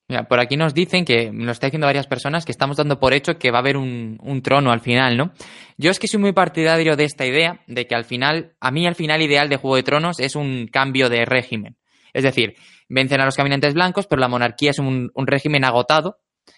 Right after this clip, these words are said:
y tienen que ponerse de acuerdo de otra forma. Es decir, a mí me gustaría un final de Juego de Tronos con la llegada de la democracia, por decirlo así, ¿no? Como un sistema en el que de alguna manera la gente pudiese ya tener un papel de verdad, porque si te das cuenta en todo esto,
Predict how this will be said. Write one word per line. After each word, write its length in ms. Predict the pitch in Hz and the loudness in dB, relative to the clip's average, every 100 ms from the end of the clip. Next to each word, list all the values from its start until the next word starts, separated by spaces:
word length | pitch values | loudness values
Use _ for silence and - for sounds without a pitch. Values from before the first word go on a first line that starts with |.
| _ | _
y 140 | - 139 | -4 0
tienen 260 | 143 156 | 2 2
que 100 | 156 | 0
ponerse 400 | 147 147 143 139 | 2 2 2 2
de 60 | 156 | 0
acuerdo 280 | 143 147 151 | 2 4 4
de 40 | |
otra 200 | 139 120 | 4 0
forma. 280 | - 120 117 | 0 -2 0
Es 60 | 120 | -4
decir, 240 | 127 120 - | -4 -6 -6
a 80 | |
mí 60 | 123 | -6
me 80 | 160 | -6
gustaría 300 | 160 151 151 | -6 -6 -6
un 40 | 147 | -6
final 200 | 127 135 | -4 -2
de 80 | |
Juego 160 | 147 147 | 0 2
de 60 | 143 | 2
Tronos 400 | 151 156 190 _ _ - _ | 0 0 -4 _ _ -20 _
con 200 | - 165 | 0 2
la 120 | 170 | 2
llegada 320 | 147 143 147 | 2 4 4
de 80 | 156 | 6
la 100 | 143 | 6
democracia, 560 | 127 120 117 131 127 120 | 4 2 2 0 0 -2
por 160 | 127 | 0
decirlo 320 | 123 120 135 120 | -2 -2 -2 -2
así, 160 | - | -4
¿no? 160 | 120 180 | -4 -4
Como 200 | 143 131 | -2 -4
un 180 | 143 151 | -4 -8
sistema 600 | - 165 151 170 165 202 _ - - | -10 -10 -2 0 0 -2 _ -20 -20
en 140 | - 135 | -4 -4
el 80 | 123 | 0
que 100 | 131 | 0
de 60 | |
alguna 300 | 127 131 160 | 2 2 0
manera 300 | 156 156 165 156 | 2 2 2 2
la 100 | 143 | 2
gente 380 | 175 175 180 | 0 0 -2
pudiese 500 | 175 139 120 139 135 | -4 -8 -2 -4 -4
ya 160 | 135 143 | -2 -2
tener 220 | 151 139 | 0 -4
un 100 | 151 | -4
papel 340 | 143 131 143 127 | 0 2 2 2
de 100 | 127 | 2
verdad, 320 | 123 139 143 | 4 2 0
porque 220 | 123 117 | -4 -8
si 40 | 117 | -8
te 100 | 120 | -4
das 140 | 123 | -4
cuenta 200 | - 139 | -4 -6
en 80 | 143 | -4
todo 200 | 131 131 | 0 2
esto, 340 | 127 131 180 | 0 -2 -8